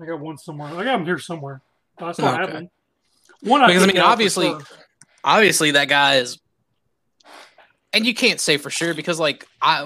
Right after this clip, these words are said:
Speaker 2: I mean, like we talked about earlier, dude, I buy doubles, triples, some cases quadruples of things, and I got no intention on selling any of those Dinobots, you know.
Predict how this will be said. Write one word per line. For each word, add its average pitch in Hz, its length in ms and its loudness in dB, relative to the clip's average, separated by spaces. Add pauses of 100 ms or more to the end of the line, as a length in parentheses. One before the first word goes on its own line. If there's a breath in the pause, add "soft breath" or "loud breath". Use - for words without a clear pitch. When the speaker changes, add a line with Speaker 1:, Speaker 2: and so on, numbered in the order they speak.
Speaker 2:
I 156 80 -4
mean, 151 180 -4
like 160 180 2
we 160 100 -6
talked 156 200 -2
about 139 200 -2
earlier, 156 200 -4
dude, 135 220 -10
I 175 160 4
buy 143 240 0 (160)
doubles, 135 360 -2
triples, - 640 -10 (400)
some 151 220 -4
cases 143 340 -4
quadruples 156 640 0
of 135 120 -4
things, 120 440 -10 (560 loud breath)
and 123 380 0
I 135 60 2
got 147 160 2
no 151 200 6
intention 160 440 0
on 131 100 -2
selling 131 420 -2
any 180 200 4
of 127 60 0
those 120 160 -4
Dinobots, - 800 -4 (600)
you 117 140 -6
know. 113 240 -12